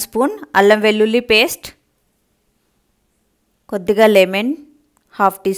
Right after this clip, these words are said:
స్పూన్ లెమన్, వన్ అండ్ హాఫ్ స్పూన్ పెరుగు. ఇవన్నీ కలుపుకోవాలి.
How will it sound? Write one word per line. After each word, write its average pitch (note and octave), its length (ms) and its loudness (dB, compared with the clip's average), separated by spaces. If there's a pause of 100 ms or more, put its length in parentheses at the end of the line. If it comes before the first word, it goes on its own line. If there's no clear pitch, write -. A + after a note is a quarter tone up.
స్పూన్ G#3 300 -10
లెమన్, G#3 360 -6 (1200)
వన్ G3 160 -4
అండ్ G3 140 0
హాఫ్ F#3+ 200 4
స్పూన్ A#3+ 320 -8
పెరుగు. F#3 320 -6 (3250)
ఇవన్నీ G3 300 -6 (100)
కలుపుకోవాలి. F#3 680 -2